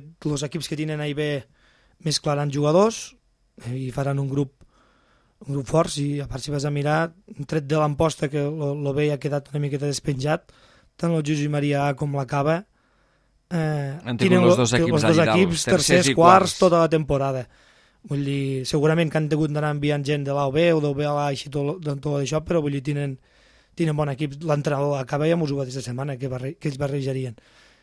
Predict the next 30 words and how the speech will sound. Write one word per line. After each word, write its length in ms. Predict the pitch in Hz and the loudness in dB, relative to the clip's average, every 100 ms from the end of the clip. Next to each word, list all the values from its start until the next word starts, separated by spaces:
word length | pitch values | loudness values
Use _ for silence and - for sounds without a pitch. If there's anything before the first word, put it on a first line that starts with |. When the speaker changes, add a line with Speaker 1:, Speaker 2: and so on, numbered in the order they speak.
| _ | _
Speaker 1:
Eh, 360 | - 110 135 127 | -8 -4 -4 -6
naltros 380 | 135 135 147 147 | -4 -2 0 0
no 80 | 151 | 0
podem 220 | 139 143 | 2 0
barrejar 320 | 139 135 135 123 | 0 0 -2 -2
res 180 | 160 160 | -2 0
perquè 180 | 160 147 | 0 0
som 420 | 135 147 139 131 127 | 2 2 2 -4 -4
quinze. 300 | - 147 123 - - - - _ - | -2 0 -2 -10 -20 -20 -20 _ -4
I 180 | 151 147 | -2 0
la 80 | 143 | 0
Siniestra 380 | 120 143 147 - | 0 0 0 2
igual, 300 | 143 139 139 | 2 2 0
vull 140 | 143 139 | -2 -4
dir, 300 | 135 127 127 _ _ _ _ _ _ _ | -6 -8 -12 _ _ _ _ _ _ _
eh, 340 | 156 147 143 135 - - - _ _ _ - | -4 -4 -4 -10 -16 -20 -20 _ _ _ -8
ni 100 | 139 | -6
està, 260 | - 143 160 | -4 -2 0
los 160 | 147 | -2
que 80 | - | -4
som 220 | - 147 | -4 0
anar, 320 | 160 175 160 170 | 0 2 0 -2
anar, 380 | 151 147 139 160 - - | -4 -2 -4 -8 -10 -4
anar 140 | 151 | -2
a 60 | 143 | 0
competir 480 | 151 151 170 220 - - _ _ _ _ _ | 0 0 2 0 -2 -18 _ _ _ _ _
i 100 | 165 | -2
a 60 | 156 | 4
veure 220 | 160 160 | 4 4
com, 220 | 156 165 | 4 4